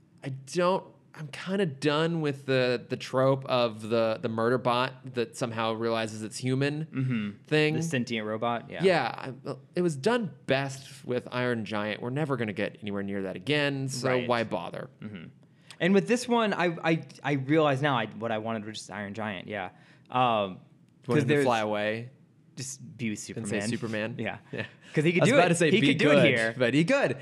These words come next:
Speaker 1: We can't fly, though.
Speaker 2: That's true. Um, no, I wanted, 'cause, um, Max, he kidnaps Max. It
Speaker 1: Yeah.
Speaker 2: kidnaps Max.
Speaker 1: Well, hang on, let's, before he gets to kidnaps Max, we have
Speaker 2: Okay.
Speaker 1: more to talk about here. 'Cause he
Speaker 2: What, what I, sorry, what I, so I can finish my point.
Speaker 1: <sighs>
Speaker 2: Uh,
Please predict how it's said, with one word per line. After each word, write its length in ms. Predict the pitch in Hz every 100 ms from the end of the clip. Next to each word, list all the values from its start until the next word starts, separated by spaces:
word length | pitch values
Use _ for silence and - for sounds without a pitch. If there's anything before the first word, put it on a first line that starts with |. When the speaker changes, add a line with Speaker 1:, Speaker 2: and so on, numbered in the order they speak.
| -
Speaker 1:
We 100 | -
can't 180 | 202 220
fly, 280 | - - -
though. 220 | 55 - 131
Speaker 2:
That's 200 | 131 -
true. 220 | - 85 - -
Um, 460 | 135 131 123 123
no, 100 | 160
I 80 | 160
wanted, 640 | 147 170 196 208 185 - -
'cause, 280 | 156 131
um, 480 | 123 123 120 117 113
Max, 420 | 139 151 143 135
he 120 | - 131
kidnaps 420 | 143 147 139 135
Max. 480 | 98 90 - - - -
It 120 | 127
Speaker 1:
Yeah. 160 | 123 110
Speaker 2:
kidnaps 300 | 117 104 -
Max. 400 | 95 92 - - -
Speaker 1:
Well, 120 | 196 220
hang 100 | 196
on, 60 |
let's, 280 | 202 180 -
before 340 | - 175 220
he 60 | 226
gets 140 | 180
to 60 | 147
kidnaps 320 | 156 123 107
Max, 360 | 107 - - -
we 80 | 156
have 100 | 156
Speaker 2:
Okay. 60 |
Speaker 1:
more 140 | 147 123
to 60 |
talk 180 | 120 104
about 120 | 98
here. 200 | 107 - - - _ -
'Cause 300 | 175 156 135
he 680 | 143 180 196 190 185 175 170 - -
Speaker 2:
What, 320 | 156 156 156
what 140 | 156
I, 120 | 151 117
sorry, 180 | 110 90
what 100 | 110
I, 140 | 95 - -
so 240 | - - 98
I 20 |
can 80 | 95
finish 240 | 101 95
my 60 | 92
point. 280 | - 110 110 -
Speaker 1:
<sighs> 160 | - -
Speaker 2:
Uh, 680 | 131 131 127 117 104 85